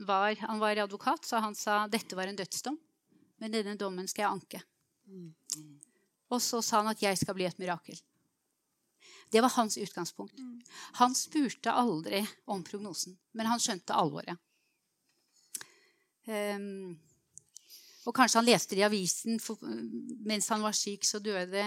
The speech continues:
Speaker 1: en av disse amerikanske Kennedyene av glioblastoma, og da sto det ganske sånn svart på hvitt, da. Eh, alvoret. Og da husker jeg Stig sto og leste på dette, jeg hadde lyst til å rive av-, avisen fra han. Men det var, det var ikke det vi snakket om. Vi snakket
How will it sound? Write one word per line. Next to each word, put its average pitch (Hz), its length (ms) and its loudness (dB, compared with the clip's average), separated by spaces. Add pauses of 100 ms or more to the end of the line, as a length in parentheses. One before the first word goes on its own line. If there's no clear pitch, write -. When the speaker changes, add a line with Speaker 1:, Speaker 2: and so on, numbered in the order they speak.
(140)
Speaker 1:
en 196 120 -4
av 196 100 -6
disse 202 260 -4
amerikanske 190 800 -4
Kennedyene 175 640 0 (640)
av 214 120 -4
glioblastoma, 202 540 -2
og 196 40 4
da 202 100 6
sto 190 260 -2
det 196 120 2
ganske 190 280 0
sånn 185 200 -2
svart - 280 -2
på 185 120 0
hvitt, 180 260 -6
da. - 80 4 (720)
Eh, 196 500 4
alvoret. 190 500 10 (200)
Og 220 100 -4
da 196 140 2
husker 185 340 -4
jeg 170 140 -6 (640)
Stig 190 240 -10
sto 202 160 -4
og 196 80 -2
leste 170 400 -2
på 190 80 -4
dette, 180 220 -6
jeg 175 40 2
hadde 180 120 -2
lyst - 160 -2
til 214 80 4
å 202 40 -2
rive 180 300 -2
av-, 180 180 -2 (120)
avisen 190 280 -4
fra 170 200 -2
han. 180 80 -6 (420)
Men 247 160 8
det 254 140 0
var, 262 100 4
det 247 100 -4
var 262 120 6
ikke 302 160 4
det 247 100 6
vi 220 100 2
snakket 208 380 -6
om. 220 140 -8 (100)
Vi 233 160 -2
snakket 226 480 -4